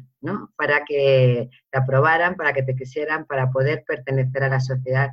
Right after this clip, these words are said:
y no sentirme más un bicho raro. Así es que estudié una carrera que no me gustaba, pero que era, eh, lo que mi padre, digamos, eh, casi que exi-, exigía, ¿no? De esas formas que hacen los padres, que de alguna manera te ves obligado a hacerlo.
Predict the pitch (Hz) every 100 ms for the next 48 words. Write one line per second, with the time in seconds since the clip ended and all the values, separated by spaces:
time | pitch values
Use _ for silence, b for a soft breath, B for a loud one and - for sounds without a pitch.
0 | b b _ 151 139 143 135 151 143 139
1 | 139 131 131 131 127 117 117 110 127 -
2 | _ _ _ _ _ _ _ 143 131 147
3 | 131 147 139 131 131 151 151 156 156 160
4 | 175 196 180 147 147 139 139 - 170 190
5 | 170 131 127 135 135 127 117 - - _
6 | _ _ _ _ _ _ _ _ _ _
7 | _ - 123 113 123 123 120 147 151 131
8 | 107 - - b _ 127 135 135 135 131
9 | 131 - _ - 135 131 170 165 147 131
10 | 139 123 131 - 131 131 175 160 - 156
11 | 180 170 131 147 135 - 156 147 147 131
12 | 139 135 139 135 - 156 156 165 175 -
13 | 139 135 131 139 135 139 139 131 139 131
14 | 135 131 127 131 131 165 -